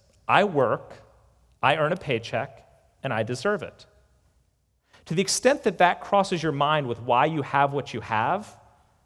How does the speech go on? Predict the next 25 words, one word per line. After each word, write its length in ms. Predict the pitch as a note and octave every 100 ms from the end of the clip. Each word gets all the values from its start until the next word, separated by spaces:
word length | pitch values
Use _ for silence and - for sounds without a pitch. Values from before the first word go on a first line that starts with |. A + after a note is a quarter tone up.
| _ _ _ _ _ _
or 220 | D#3 F3+ F3 -
that 240 | D#3+ D#3+
underlies 560 | D#3+ F3 F3 D#3 D3+ D3+
your 100 | C#3+
assumptions, 580 | A#2+ D3 D3+ - G3+ - -
it 180 | F3
will 240 | D3+ F3+ A#3
affect 540 | F3+ - - F#3+ -
your 80 | B2+
generosity 680 | A2 B2+ A#2 A#2+ C3 A#2+ G2+
towards 360 | G#2 A2 G2+
others. 480 | A2+ A2+ - - - _ _ _ _ _ _ _ _
Because 340 | D3+ D#3 F3+ -
instantly 500 | A3 B3 - G3 D#3+
you'll 220 | D3 D#3+
create 300 | D#3+ - E3+
a 40 | D3+
category 680 | - E3 E3+ C#3 A#2 A2 A2
that 180 | A2+ B2
shouldn't 320 | - F#3+ D#3
exist 460 | A#2+ A#2 D3 -
called 240 | - B2+ B2
the 40 |
deserving 600 | A#2 A#2+ A2+ C3+ B2+ G#2
poor. 400 | G#2 G2 F#2+ F#2